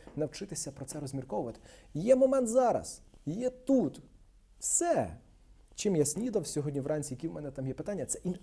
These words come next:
є зараз. Я зараз з вами. Окей? Це важливо. А, яка метафора? Да? Людина, яка подорожує, яка постійно буде озиратися назад, що вона ризикує?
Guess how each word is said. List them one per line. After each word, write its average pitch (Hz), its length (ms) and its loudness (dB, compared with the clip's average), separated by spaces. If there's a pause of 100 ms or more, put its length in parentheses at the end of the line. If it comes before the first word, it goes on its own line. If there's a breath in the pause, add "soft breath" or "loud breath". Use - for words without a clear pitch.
є 127 240 -4
зараз. 120 680 -6 (680 loud breath)
Я 110 160 -6
зараз 131 300 -8 (340)
з 104 120 -12
вами. 87 340 -8 (840)
Окей? 117 420 -8 (200)
Це - 120 -8
важливо. 139 400 -4 (800 loud breath)
А, 131 400 -4 (180)
яка 135 200 -2
метафора? 190 460 0 (240)
Да? 135 320 -2 (1500 soft breath)
Людина, 156 360 4
яка 151 200 2
подорожує, 127 1000 2 (100)
яка 131 200 -4
постійно 165 400 -4
буде 131 160 -2
озиратися 143 560 -4
назад, 170 680 -4
що - 260 -4
вона 135 180 -4
ризикує? 101 440 -12